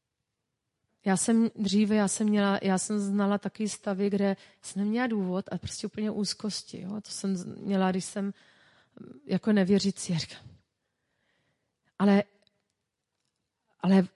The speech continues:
Bůh říká, vyber si život a ne smrt. A stojí tady, že to má vliv na naše símě, čili ovlivňuje to naši rodinu, když si vyberem správně.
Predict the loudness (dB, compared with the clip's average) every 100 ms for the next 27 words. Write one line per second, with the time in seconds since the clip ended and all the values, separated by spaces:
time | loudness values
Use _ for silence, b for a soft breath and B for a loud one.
0 | _ 4 4 6 2 4 2 4 4 8
1 | 6 8 4 4 2 2 4 4 4 2
2 | -2 -2 0 0 0 -4 -6 -6 -10 -20
3 | _ _ _ _ _ _ _ _ _ _
4 | _ _ _ _ _ _ _ _ _ _
5 | _ _ _ _ _ _ _ _ _ _
6 | _ _ _ _ -20 B B B -2 4
7 | 6 6 4 4 6 4 4 4 4 4
8 | 4 2 2 2 2 2 0 0 0 2
9 | 0 -2 -2 0 2 2 2 -2 -2 2
10 | 4 4 2 2 0 -4 -4 -2 0 4
11 | 4 4 4 2 0 0 2 2 2 0
12 | 0 -2 0 2 2 2